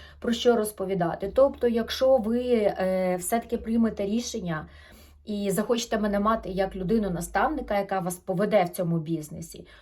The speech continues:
то ви вже отримуєте готовий досвід, тому що він набувався,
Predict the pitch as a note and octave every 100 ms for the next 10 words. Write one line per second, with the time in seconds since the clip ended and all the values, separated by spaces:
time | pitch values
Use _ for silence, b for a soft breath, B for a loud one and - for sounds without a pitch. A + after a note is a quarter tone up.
0 | B A#3 A#3 G#3 C4+ C4+ A3 A3+ A#3+ G3+
1 | F3+ F3+ G3 G3 G#3+ G3 G3 E3+ D#3 E3
2 | - - G3+ G3+ G#3+ G#3 G#3 D4 C4 F#3+
3 | F3+ F3+ D#3 E3 -